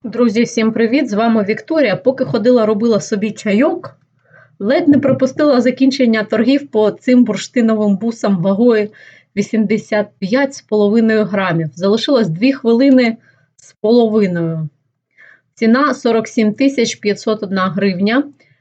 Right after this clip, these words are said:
вісімдесят п'ять грамів. Швиденечко ми порахуємо. Сорок сім тисяч п'ятсот один на тридцять сім з половиною.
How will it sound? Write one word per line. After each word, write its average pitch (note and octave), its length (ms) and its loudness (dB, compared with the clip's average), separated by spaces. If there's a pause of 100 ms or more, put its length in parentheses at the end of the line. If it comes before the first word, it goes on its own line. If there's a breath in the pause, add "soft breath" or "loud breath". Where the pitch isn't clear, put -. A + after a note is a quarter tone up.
(160 soft breath)
вісімдесят A3+ 680 0
п'ять A#3 400 -2
грамів. F#3+ 520 -2 (140)
Швиденечко G#3 760 -2
ми G3+ 160 2
порахуємо. G3 840 -2
Сорок G3+ 340 -4
сім G3 260 -6
тисяч F#3+ 460 -8
п'ятсот F#3 640 -6 (500)
один F3+ 580 -2
на F#3 300 -4 (140)
тридцять F#3+ 640 -4
сім F3 440 -6 (280)
з - 140 -20
половиною. A#3 920 0